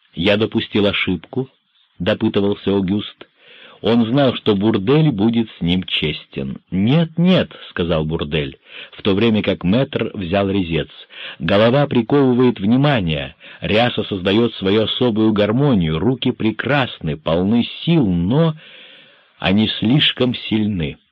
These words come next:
сказал Огюст. Бурдель задумался, потом медленно кивнул. «Пожалуй». Огюст обошёл вокруг статую и снова внимательно посмотрел на неё анфас и в профиль.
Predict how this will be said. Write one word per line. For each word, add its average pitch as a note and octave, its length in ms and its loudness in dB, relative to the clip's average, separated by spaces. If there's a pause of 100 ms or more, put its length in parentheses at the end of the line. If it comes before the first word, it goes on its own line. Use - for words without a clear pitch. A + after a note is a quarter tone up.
(260)
сказал D#2+ 400 -2
Огюст. D2 520 -8 (600)
Бурдель E2 500 -2
задумался, B2 640 -2
потом E2 320 -6
медленно G#2 720 -2
кивнул. D2+ 600 -6 (460)
«Пожалуй». D2 640 -8 (1120)
Огюст F2+ 440 0
обошёл E2 440 0
вокруг D#2 400 -4
статую A#2 600 -4 (340)
и F2+ 140 -4 (120)
снова A2+ 340 2
внимательно G2 840 -2
посмотрел F#2+ 680 -2
на F#2+ 100 -2
неё F#2 360 0
анфас F#2+ 560 -4 (200)
и A2 100 -2
в - 160 -16
профиль. D#2 600 -4